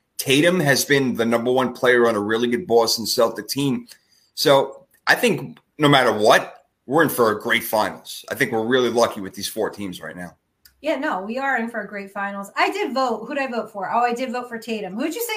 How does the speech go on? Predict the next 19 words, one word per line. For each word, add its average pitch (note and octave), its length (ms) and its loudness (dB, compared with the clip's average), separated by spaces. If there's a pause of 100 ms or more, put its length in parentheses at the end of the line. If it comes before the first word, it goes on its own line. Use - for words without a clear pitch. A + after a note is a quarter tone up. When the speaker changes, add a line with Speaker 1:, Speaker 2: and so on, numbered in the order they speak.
Speaker 2:
won? A4 180 0 (160)
Jimmy B3+ 240 -8
Butler? B3+ 480 -4 (240)
Speaker 1:
No, E3+ 260 6
Butler A3+ 280 6
got F#3+ 300 2
the C#3+ 80 6
least D#3+ 420 2
amount A#2+ 340 2
of G2+ 140 -2
the G2+ 80 -8
votes. F#2+ 300 -2
Speaker 2:
Oh, - 120 4
he C3 60 -2
got F3 140 8
Speaker 1:
Luka A#3+ 80 -2
Speaker 2:
the D3+ 60 4
Speaker 1:
won. - 100 -2
Speaker 2:
least. - 120 -8